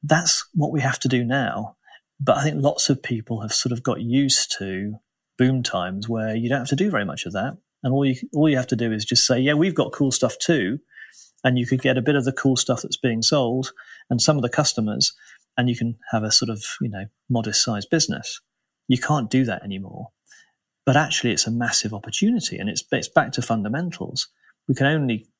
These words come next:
keep growing and can only sort of really s-, survive and thrive if we can excite customers, we can inspire customers.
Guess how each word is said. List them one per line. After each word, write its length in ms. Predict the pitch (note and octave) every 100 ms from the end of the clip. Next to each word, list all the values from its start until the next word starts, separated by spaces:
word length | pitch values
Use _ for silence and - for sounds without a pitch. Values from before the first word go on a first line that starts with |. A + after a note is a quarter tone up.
| _ -
keep 220 | C3+ G#2
growing 440 | C3+ C3 A2 G2+
and 300 | G2+ G2 A2 -
can 100 | A#2+
only 220 | A#2 G#2+
sort 180 | - G#2
of 140 | G#2
really 140 | G#2
s-, 200 | G#2 - -
survive 520 | - A2 A2 A2 G#2
and 140 | G2
thrive 580 | - D#3+ C#3+ G2 G#2 - - - - _ -
if 180 | D3 -
we 120 | C3
can 140 | A#2+
excite 400 | A#2 - C3 -
customers, 520 | - D#3+ - - C3+ -
we 140 | A#2
can 120 | A2
inspire 400 | A2 G#2+ C3+ B2
customers. 520 | A2+ E3+ - - -